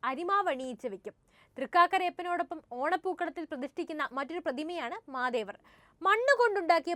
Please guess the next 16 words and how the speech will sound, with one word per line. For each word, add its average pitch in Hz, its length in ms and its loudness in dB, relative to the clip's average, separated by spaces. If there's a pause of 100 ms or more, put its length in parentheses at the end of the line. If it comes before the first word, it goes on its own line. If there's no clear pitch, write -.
പരന്ന 330 420 2 (120)
തട്ടിന്മേൽ 311 440 -4 (100)
ശിവസങ്കല്പത്തിൽ 392 720 0
വയ്ക്കുന്ന 320 460 -4
മണ്ണുരുളയാണത്. 302 880 -2 (560)
അങ്ങനെ 311 340 0 (120)
തൃക്കാക്കരപ്പനും 415 720 2
കൂടി 294 160 -4
വന്നു 254 240 -4
കഴിഞ്ഞാൽ 240 320 -4 (100)
ഓണപ്പൂക്കളം 330 680 2
ഏകദേശം 254 500 -6
പൂർണ്ണമായി 302 500 -6
എന്ന് 247 220 -8
തന്നെ 240 160 -6
പറയാം. 190 320 -6